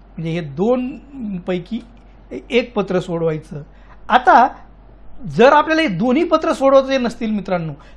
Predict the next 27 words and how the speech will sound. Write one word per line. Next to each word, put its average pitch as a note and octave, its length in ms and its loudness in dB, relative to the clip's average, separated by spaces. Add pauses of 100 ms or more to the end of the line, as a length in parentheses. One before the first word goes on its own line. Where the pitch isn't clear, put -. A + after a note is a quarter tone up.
(100)
तर A3+ 80 0
त्याला A3+ 380 4
और A3 400 10
आपल्याला A3 360 6
इथं G3 240 -2
अजून F3 320 0
दिलेलं D3 260 -8
आहे C#3 100 -12
बघा, D3 120 -14 (160)
किंवा D3 200 -10
हे C#3+ 80 -10
बघा, C3 180 -16 (480)
इथं F3 140 -4
काय A#3+ 320 8
आहे? C4 40 4 (180)
सारांश F#3+ 500 0
लेखन. C#3 220 -16 (460)
कशाचं B3 300 0
सारांश C4+ 360 4
लेखन C4 240 -2
करायचं B3 340 2
आहे? B3 80 4 (320)
विभाग B3+ 380 4
एक, C4+ 320 4 (600)
गद्य G#3+ 300 -2 (140)
ई, A3+ 240 -2 (1160)
इथं A3+ 380 4